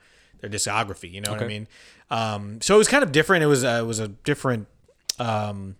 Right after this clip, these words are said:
Speaker 1: experience being at a concert than, than what I'm normally used to.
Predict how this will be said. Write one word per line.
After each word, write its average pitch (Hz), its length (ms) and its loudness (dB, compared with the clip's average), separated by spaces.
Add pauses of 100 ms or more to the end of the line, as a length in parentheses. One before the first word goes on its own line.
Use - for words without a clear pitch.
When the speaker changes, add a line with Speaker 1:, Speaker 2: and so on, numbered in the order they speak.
Speaker 1:
experience - 760 -2
being 147 200 0
at 143 80 0
a 143 40 -6
concert 151 440 -2
than, 117 460 -4
than 117 160 -4
what 120 100 -2
I'm 113 220 -4
normally 123 320 -2
used 131 200 -4
to. 156 220 -4